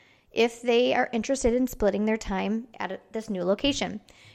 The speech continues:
You might be surprised to find that some staff actually like a change of scenery. Um, some staff might actually say that the second location is closer to their home and wanna move over there fully. And this is all, I think, good stuff when it comes to workplace culture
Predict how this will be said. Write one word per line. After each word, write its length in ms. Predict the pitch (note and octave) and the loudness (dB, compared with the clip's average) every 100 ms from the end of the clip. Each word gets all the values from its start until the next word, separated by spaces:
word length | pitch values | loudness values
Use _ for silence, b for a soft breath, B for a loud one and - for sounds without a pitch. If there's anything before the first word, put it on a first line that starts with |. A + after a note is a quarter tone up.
| b | b
You 100 | A#3 | 4
might 300 | B3+ A#3+ A#3 | 6 6 4
be 100 | D#4+ | 0
surprised 540 | G4+ F#4 G3+ G3+ G#3 | 4 6 6 4 -2
to 80 | E4 | -2
find 360 | B3 G#3 B3 C#4 | 2 4 4 2
that 260 | C#4 C#4 | 2 2
some 180 | - E4 | 0 -2
staff 280 | - G4 F#4+ | 0 0 2
actually 340 | A#3+ - D#4 | 0 0 0
like 260 | B3 G3+ B3 | 2 2 2
a 60 | |
change 280 | A#3+ G#3 G#3 | 0 0 0
of 80 | A3+ | -2
scenery. 540 | - F#3 F#3 A3 E4+ - b b b b | -4 -4 -2 -2 -2 -8 b b b b
Um, 380 | G#3+ G#3 G#3 G#3+ | -4 -2 -2 -2
some 280 | - G3 | 0 0
staff 420 | A#3 C4+ C#4 C#4+ C4 | 4 6 6 4 2
might 260 | G#3 A3 | 2 4
actually 720 | A#3 A#3 - A3+ A3+ A3 A3+ A3 _ _ _ | 2 0 -2 0 0 -2 -4 -8 _ _ _
say 280 | - G#3 G#3+ | 0 2 4
that 160 | A3 | 2
the 80 | G#3 | 0
second 340 | - G3 A3 | 0 0 0
location 380 | A3 G#3 G3+ G#3+ | -2 -2 0 0
is 80 | G#3 | -2
closer 340 | - G3 - - | 0 0 0 0
to 80 | |
their 100 | G#3+ | 0
home 280 | G#3 G3 G3 | 0 0 2
and 120 | G#3+ | 2
wanna 180 | F#3+ F#3 | 0 0
move 240 | G3 G3 G3+ | 0 2 2
over 220 | G3+ G#3 | 4 2
there 240 | F3+ F#3+ | 2 0
fully. 400 | - F3+ G#3 F4+ - B B B B - | 0 0 0 -2 -10 B B B B -2
And 500 | A#3+ A#3 A#3 G#3 G#3 - | 2 4 4 0 -2 8
this 220 | C#4 D#4 | 8 8
is 100 | C#4+ - | 0 2
all, 520 | G#3 A#3+ C#4 D4 - | 6 6 4 0 -2
I 220 | G3 A3 | 0 2
think, 320 | C4 G3 F#3+ - | 2 0 0 2
good 180 | G#3+ | 0
stuff 320 | - G3+ A#3+ - | 2 2 2 2
when 100 | G#3 | -4
it 100 | - | -2
comes 240 | A#3 B3+ | -2 2
to 80 | A3 | 2
workplace 480 | G3 G#3+ - G#3+ - | 2 -2 -2 -4 -4
culture 520 | - G3+ - F#4 | -2 0 2 2